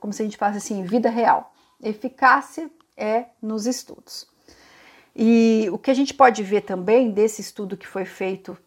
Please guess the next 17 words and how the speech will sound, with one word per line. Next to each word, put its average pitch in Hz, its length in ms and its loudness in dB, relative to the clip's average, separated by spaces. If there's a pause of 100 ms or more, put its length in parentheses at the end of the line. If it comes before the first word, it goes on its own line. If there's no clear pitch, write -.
só 214 300 4
em 202 100 -2
idosos 196 800 2 (480)
é 208 160 -6
que 247 640 0
o 220 60 -4
recorte 277 600 4
dos 226 200 -2
pesquisadores 214 1040 0
foi 226 180 -6
em 233 60 -6
relação 240 500 0
assim: 185 380 -8 (1500)
esses 214 280 -2
idosos 190 380 2
se 220 100 -8
infectaram 415 760 -2